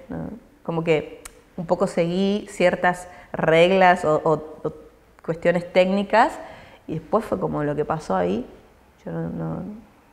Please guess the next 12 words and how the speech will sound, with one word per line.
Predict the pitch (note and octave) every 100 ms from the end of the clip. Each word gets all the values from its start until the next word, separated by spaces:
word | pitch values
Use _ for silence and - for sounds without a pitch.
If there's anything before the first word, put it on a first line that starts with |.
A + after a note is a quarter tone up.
| _ _ _ _ _ _ _ _ _ _
me, | - E3 D#3+
me | E3 D#3+
excedió | D#3 - D#3 D#3 F3+
a | F#3
mí | F3+ G3 G#3 A3+ A3
y, | E3 D3+
y | E3
trascendió | E3 D#3+ - D3+ D3+ F3+
el | F3+
programa, | D#3+ D3+ D#3 F3 F3 F3
trascendió | E3+ D#3+ - D3+ D#3 D#3+
todo. | E3 E3+ D#3